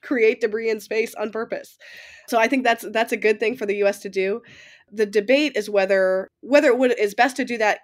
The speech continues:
you know, unilaterally and kind of set the example and try, hope that others will, will follow suit, or the U S also could have tried to develop that as a, a multilateral agreement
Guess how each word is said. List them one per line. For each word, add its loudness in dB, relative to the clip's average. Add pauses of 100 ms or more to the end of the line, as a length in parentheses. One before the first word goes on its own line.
you -12
know, -4
unilaterally 0
and -6
kind -4
of -6
set -2
the -2
example -2
and -4
try, -4
hope -10
that -4
others -4
will, -4
will -14
follow -4
suit, -4 (500)
or 2 (140)
the -4
U 4
S 2
also -2
could -8
have -6
tried -2
to -4 (320)
develop 4
that 2
as -8
a, -6
a -6
multilateral -6
agreement -12